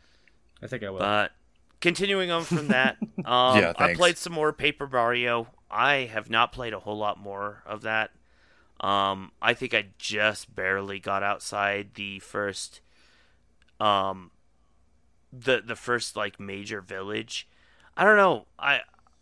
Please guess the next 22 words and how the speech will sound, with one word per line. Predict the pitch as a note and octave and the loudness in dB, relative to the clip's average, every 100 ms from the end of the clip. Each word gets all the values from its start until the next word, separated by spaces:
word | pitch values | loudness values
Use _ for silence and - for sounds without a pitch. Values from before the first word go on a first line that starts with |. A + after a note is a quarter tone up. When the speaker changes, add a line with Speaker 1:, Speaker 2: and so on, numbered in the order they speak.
| _ | _
Speaker 2:
I | C#3 | -2
think | D3 G3 F3 | -2 -4 -2
maybe | C3+ C#3+ D3 | 0 0 4
I'm | C#3 B2+ | 4 4
letting | A2+ B2 B2+ | 4 4 2
the | A2+ | -4
negativity | G#2+ A2 A#2+ A#2 - A2+ A2+ A#2 A2+ | -4 -2 -2 -4 -2 -2 -2 -4 -4
that | A2 - | -6 -8
so | - A#2+ | -6 -4
many | A#2+ A2+ | -2 -4
other | G2+ A2 A2+ | -2 -2 -2
people | - B2 G#2 | -4 -8 -6
are | G2 | -2
having | G2+ G2 G#2+ A2+ | 0 0 -2 -6
towards | - G#2 G#2 A#2 | -6 -4 -4 0
that | A2+ A#2 | -2 0
game | A#2 A#2 | -4 -4
affect | G2 - - G#2+ - | -8 -8 -2 -4 -4
me | A2+ | -8
a | G#2 | -8
little | F#2+ G2 G2+ G#2 | -8 -10 -8 -4
bit. | A#2 A#2+ | 0 0